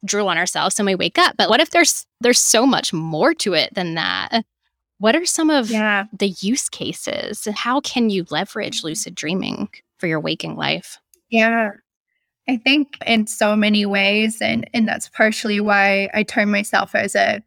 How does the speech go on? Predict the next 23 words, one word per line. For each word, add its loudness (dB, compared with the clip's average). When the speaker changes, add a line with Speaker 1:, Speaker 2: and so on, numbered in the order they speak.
Speaker 2:
lucid -2
dreaming 0
and 0
lucid -4
living -4
coach, -8
because -4
really 4
it's -4
about 0
the -4
lucid -2
living. 0
You 0
can -2
go 4
to 4
sleep 0
and -2
have 0
these -4
amazing 4
breakthroughs, -4